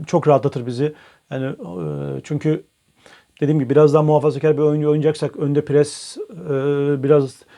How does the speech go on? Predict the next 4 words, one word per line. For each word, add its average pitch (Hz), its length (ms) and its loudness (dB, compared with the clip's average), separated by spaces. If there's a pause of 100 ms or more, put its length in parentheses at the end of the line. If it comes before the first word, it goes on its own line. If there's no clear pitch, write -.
(360)
e, 131 320 -6 (460)
e, 135 400 -2 (300)
Dünya 156 220 4
Kupası'ndan 151 500 0